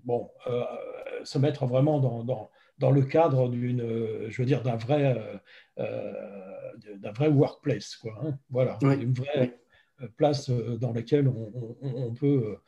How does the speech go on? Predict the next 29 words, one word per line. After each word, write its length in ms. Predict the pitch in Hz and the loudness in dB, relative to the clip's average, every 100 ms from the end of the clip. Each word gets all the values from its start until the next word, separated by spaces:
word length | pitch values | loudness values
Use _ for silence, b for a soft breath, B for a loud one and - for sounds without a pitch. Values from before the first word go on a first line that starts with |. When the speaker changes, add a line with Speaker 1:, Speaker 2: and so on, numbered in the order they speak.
| b b - | b b -2
Speaker 1:
on 120 | 135 | 0
peut 180 | 135 156 | 6 8
évoluer 440 | 139 151 147 175 | 10 10 10 8
en 140 | 156 143 | 8 4
tant 220 | 165 160 | 2 0
que, 220 | 147 143 | 4 4
que 160 | 135 139 | 4 2
société. 600 | 143 139 143 131 104 - _ B B B B - | 2 0 0 -2 -4 -10 _ B B B B -2
Donc, 180 | 151 147 | 0 6
euh, 220 | 160 151 | 8 8
ça, 160 | 143 180 | 8 4
c'est, 260 | 180 156 | 6 4
c'est 220 | 139 147 | 4 2
pour 120 | 143 147 | 6 6
l'adresse, 440 | 143 151 214 220 | 8 8 6 6
c'est 160 | 143 139 | 0 2
pour 100 | 131 | 4
le 100 | 127 | 6
lieu, 220 | 143 151 | 6 4
donc, 340 | 127 120 - | 2 -2 -2
de, 80 | 117 | -2
de, 540 | 113 113 113 117 113 | -2 -4 -4 -6 -6
de, 260 | 110 107 101 | -8 -8 -10
de 120 | 117 | -8
la 140 | 117 110 | -8 -6
société. 680 | 131 - 135 135 190 196 B B B B | -6 -4 -4 2 2 2 B B B B
Ensuite 340 | 143 135 180 135 | 2 6 6 6
vient 220 | 160 165 | 6 6
l'incorporation. 960 | 147 143 143 156 143 143 170 190 190 | 6 4 2 4 4 2 2 2 0